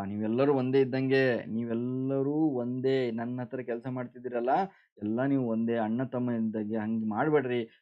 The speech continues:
ಒಗ್ಗಟ್ಟಿರ್ಬೇಕು ನಿಮ್ಮಲ್ಲಿ." ಏಕ್ಯತೆಯನ್ನ ಉಳಿಸುವಲ್ಲಿ ಪ್ರಮುಖ ಪಾತ್ರವನ್ನ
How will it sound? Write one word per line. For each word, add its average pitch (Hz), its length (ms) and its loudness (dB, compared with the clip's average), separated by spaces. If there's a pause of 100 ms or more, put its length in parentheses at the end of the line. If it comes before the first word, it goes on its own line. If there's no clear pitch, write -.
(200)
ಒಗ್ಗಟ್ಟಿರ್ಬೇಕು 156 720 2
ನಿಮ್ಮಲ್ಲಿ." 139 600 2 (140)
ಏಕ್ಯತೆಯನ್ನ 139 920 2
ಉಳಿಸುವಲ್ಲಿ 120 520 -2
ಪ್ರಮುಖ 113 380 -4
ಪಾತ್ರವನ್ನ 104 560 -6